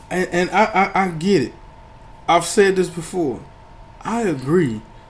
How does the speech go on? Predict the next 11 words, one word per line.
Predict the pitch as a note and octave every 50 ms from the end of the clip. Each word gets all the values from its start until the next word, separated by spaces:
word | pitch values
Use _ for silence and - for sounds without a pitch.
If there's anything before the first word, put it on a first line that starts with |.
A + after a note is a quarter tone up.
| - - -
that | - D3+ D#3
it | D#3 C#3+
wasn't | C#3+ E3 F#3+ F#3+ F#3+ F#3 F3+
about | E3 D#3+ E3 E3 D#3+ D3+ D3
necessarily | D#3+ E3 D#3+ D#3+ D#3 D#3 D#3 D#3 D3+ C#3+
George | B2+ B2 C3 C#3+ D3+ D#3 D3+ C#3+
Floyd | - - D3 D3+ D#3 D3+ C#3
and | C3+
who | D3 D3 D3
he | D3 C#3+
was. | C#3 C#3+ D3+ D#3+ D#3+ E3 E3 E3 E3